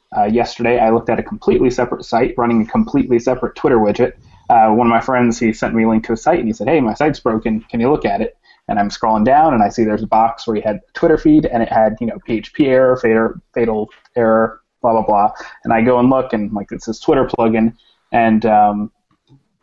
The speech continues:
and there was, there was an error, um, saying that it, that they'd run out of memory. So he was like, "Oh, okay, well, I can just, uh, go have them, you know, bump up my P H P memory limit."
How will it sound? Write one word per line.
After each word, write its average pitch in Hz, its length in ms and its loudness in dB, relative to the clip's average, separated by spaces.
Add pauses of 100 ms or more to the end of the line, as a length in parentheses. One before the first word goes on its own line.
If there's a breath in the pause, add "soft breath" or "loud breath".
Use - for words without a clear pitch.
(520)
and 127 100 2
there 123 80 2
was, 113 140 2
there 123 180 0
was 117 120 0
an 113 60 0
error, 127 540 0
um, 113 220 4
saying 113 220 0
that 104 100 -2
it, 107 160 -10
that 107 220 -4
they'd 107 180 -4
run 107 220 0
out 104 80 -4
of 107 60 0
memory. 117 380 0
So - 120 -2
he - 40 4
was 113 80 2
like, 110 200 0
"Oh, 180 240 4
okay, 131 180 2
well, 120 100 4
I 127 60 2
can 131 140 -2
just, 120 240 -2
uh, 117 360 0
go 120 120 0
have 117 200 2
them, 110 300 0 (240)
you 123 80 -2
know, 110 60 0
bump 117 240 -2
up 127 100 -2
my 113 120 0
P 120 160 -2
H 113 140 -8
P 214 120 0
memory 107 280 0
limit." 104 300 -6